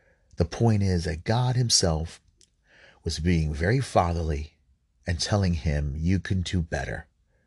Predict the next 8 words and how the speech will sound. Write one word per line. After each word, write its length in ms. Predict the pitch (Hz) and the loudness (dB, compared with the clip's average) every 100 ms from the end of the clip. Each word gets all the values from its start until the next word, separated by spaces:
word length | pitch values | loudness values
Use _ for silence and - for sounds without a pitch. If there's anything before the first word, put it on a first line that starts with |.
| _ _ _ _ _ _ _ _ _ _ _ _ _ _ _ _ _ _ _ _ _ _ _ | _ _ _ _ _ _ _ _ _ _ _ _ _ _ _ _ _ _ _ _ _ _ _
But 240 | 90 101 - _ - - - - - | 4 4 2 _ -20 -20 -20 -18 -2
instead, 680 | 92 80 - 113 95 76 - _ _ _ | 2 4 6 6 6 2 -6 _ _ _
he 180 | - 92 | -6 -4
decides 720 | 85 85 - 101 95 92 - | 0 2 4 4 2 2 2
to 480 | - 90 87 82 82 - _ - - _ - - _ _ _ _ _ _ _ - | 2 2 2 2 -2 -6 _ -20 -20 _ -20 -20 _ _ _ _ _ _ _ -4
trick 300 | - 107 - | 0 0 2
his 180 | 104 | 0
brother 600 | 85 - 90 80 73 65 | 0 0 0 0 -2 -4